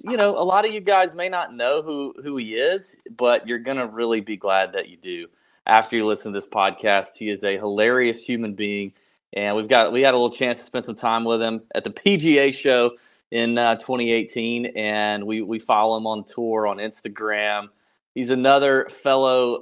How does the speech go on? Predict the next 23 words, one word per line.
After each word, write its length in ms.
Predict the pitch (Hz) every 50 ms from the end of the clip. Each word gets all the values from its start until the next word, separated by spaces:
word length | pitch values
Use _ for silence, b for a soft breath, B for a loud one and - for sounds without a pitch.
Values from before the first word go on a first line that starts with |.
| -
Georgia 420 | 127 110 117 139 143 147 131 123 127
boy, 520 | 113 107 120 117 117 117 113 113 110 110
Southern 640 | 104 - - - 139 139 139 131 135 131 123 120 110
boy. 500 | 104 110 110 104 104 104 101 101 101 98 - _ _ _ _ _ _ _ _ _ _
He's 160 | 139 131 123
as 100 | 131 123
happy 340 | - 170 165 170 170 - 165
as 140 | 147 131 131
we 160 | 131 139 131
are 180 | 127 120 117 113
that 120 | 110 104
the 60 | - 107
Bulldogs 580 | 101 120 120 117 110 113 107 104 101 95 -
just 380 | - 117 107 - - - _ _
put 260 | - - - 135 123
it 100 | 117 107
on 340 | 110 107 107 104 101 92 90
South 340 | - - 110 95 95 - _
Carolina. 400 | 104 98 92 95 92 92 92 92
We 140 | 104 143 170
have 200 | 139 113 107 120
Mister 300 | 135 135 - _ 117 104
Scott 500 | - - - - _ 147 143 160 165